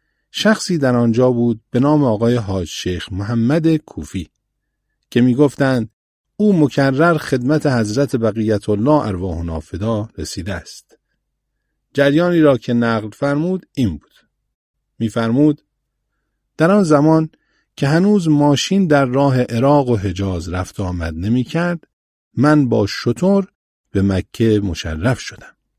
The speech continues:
و در مراجعت از قافله عقب ماندم و راه را گم کردم و کم کم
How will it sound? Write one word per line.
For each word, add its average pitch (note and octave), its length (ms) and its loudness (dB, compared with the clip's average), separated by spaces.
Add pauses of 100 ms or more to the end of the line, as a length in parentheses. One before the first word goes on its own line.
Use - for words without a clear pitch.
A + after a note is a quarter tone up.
(380)
و B2 80 -2
در D3 140 4
مراجعت D#3 800 2 (440)
از A#2+ 200 0
قافله B2+ 420 2
عقب C3 320 2
ماندم A2+ 760 0
و E2+ 100 -6
راه G#2+ 280 -2
را D#2+ 320 -8
گم D#3+ 260 -2
کردم F#2 640 -4 (500)
و B2+ 80 -2
کم D#3 320 0
کم F#3 360 -2